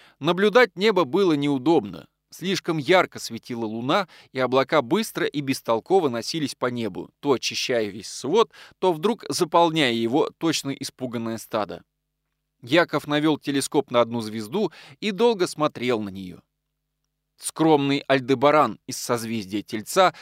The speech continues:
светил ему кротким блеском. Он любил эту звезду. Когда-то, гуляя с любимой девушкой, он долго вместе с нею любовался ею. И девушка, охваченная внезапным порывом восторга, сказала: "Пусть эта звезда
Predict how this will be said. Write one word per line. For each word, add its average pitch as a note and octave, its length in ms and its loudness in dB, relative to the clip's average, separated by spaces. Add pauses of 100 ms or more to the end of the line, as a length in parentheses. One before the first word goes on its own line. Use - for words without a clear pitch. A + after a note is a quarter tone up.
(160)
светил F#3+ 480 -4
ему E3+ 280 -2
кротким C3+ 560 -4
блеском. A2 520 -8 (560)
Он D#3+ 180 0
любил D#3 420 2
эту A#2 200 -4
звезду. G#2 500 -12 (400)
Когда-то, C#3+ 560 0
гуляя C3+ 420 2
с - 120 -14
любимой B2 400 -4
девушкой, A#2 640 -2 (180)
он C#3+ 240 0
долго D3 400 4
вместе C3 400 -4
с - 140 -12
нею F3 300 0
любовался D3 680 2
ею. F#2 360 -14 (400)
И B2+ 100 -8
девушка, D3 500 2
охваченная C3+ 760 -2
внезапным B2+ 600 0
порывом A2+ 480 -2
восторга, C3+ 480 0
сказала: G#2+ 640 -4 (340)
"Пусть - 320 -6
эта C3 240 -8
звезда A2+ 560 -4